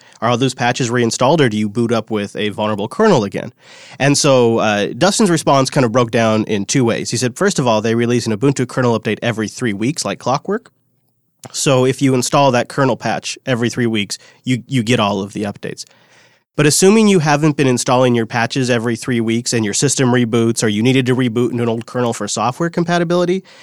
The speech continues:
then yeah, uh, initially it would boot up as an unpatched kernel, and then after sixty seconds, the live patches would be reapplied back to the system, right back into memory. And I, and, and why sixty seconds? So that's just in case there's any kind of critical issues, you could stop it.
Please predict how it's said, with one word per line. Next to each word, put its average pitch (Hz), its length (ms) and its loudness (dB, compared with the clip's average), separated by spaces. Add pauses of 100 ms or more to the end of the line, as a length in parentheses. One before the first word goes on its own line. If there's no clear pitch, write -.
then 147 160 4
yeah, 135 260 4
uh, 139 200 0
initially 170 560 4
it 143 40 2
would 139 200 2
boot 185 180 4
up 113 220 2
as 135 160 0
an 135 80 0
unpatched 156 560 0
kernel, 98 400 -4 (240)
and 143 160 4
then 151 280 6 (540)
after 165 320 2
sixty 160 380 0
seconds, 147 480 0
the 131 100 0
live 143 300 2
patches 107 360 -2
would 104 120 -8
be 113 140 -2
reapplied 127 760 0
back 117 240 -2
to - 80 -6
the 110 100 -8
system, - 380 -8 (880)
right 123 300 2
back 127 200 2
into 120 140 2
memory. 101 340 -4 (280)
And 139 100 2
I, 151 40 4
and, 135 420 2
and 131 180 2
why 151 160 4
sixty 160 360 0
seconds? 123 400 0
So - 40 -2
that's 120 160 0
just - 240 -2
in 131 80 0
case 123 240 -2
there's 123 140 0
any 117 100 0
kind 117 160 0
of 95 80 -6
critical 123 380 0
issues, 113 360 0
you 95 100 -8
could - 140 -16
stop 117 360 0
it. - 180 -4